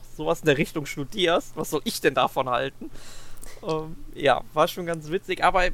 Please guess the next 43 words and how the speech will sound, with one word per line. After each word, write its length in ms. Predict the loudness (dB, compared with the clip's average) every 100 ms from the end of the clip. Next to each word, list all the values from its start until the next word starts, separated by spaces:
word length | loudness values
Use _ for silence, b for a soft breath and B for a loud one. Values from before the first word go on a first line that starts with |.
| 0
mir 140 | -2
ist 100 | 0
jetzt 180 | -2 -2
auch 160 | -10 -6
erst 180 | -4
vor 80 | -4
ein 40 | -2
paar 140 | -4
Tagen 320 | -4 -4 -4
aufgefallen, 720 | -4 -4 -4 -6 -4 -4 -4
dass 160 | -8 -8
das 120 | -6
Spiel 280 | -6 -2 0
tatsächlich 480 | 2 0 -2 -2 0
ja 100 | 0
damals 760 | 0 -4 -4 -2 0 -2 -6
so, 140 | -6 -6
ich 80 |
glaub, 220 | -4 -6 -6 -12
zweitausendsieben, 920 | -14 -14 -12 -8 -6 -6 -8 -8 -8
zweitausendacht 840 | -6 -6 -2 -2 -4 -10 -12 -10
ungefähr, 600 | -6 -4 -4 -2 -2 -2 -6 B B B -8
müsste 220 | -8 -8
es 100 | -8
gewesen 320 | -4 -2 -2
sein, 240 | -2 -2
für 140 | -4 -6
die 100 | -6
Swi-, 320 | -6 -4 -4
äh, 240 | 2 2 2
nicht 160 | -2 -12
für 60 |
die 100 | -12
Switch, 360 | -4 0 0 -2
um 100 | -10
Gottes 240 | -12 -10
Willen, 180 | -6 -6
für 140 | -6 -8
die 200 | -6 -4
Wii 180 | 0
erschienen 500 | 0 0 -2 -6 -8
ist. 240 | -6 -6 -4 B B B B B B -4
Ähm, 440 | -2 -2 -4 -8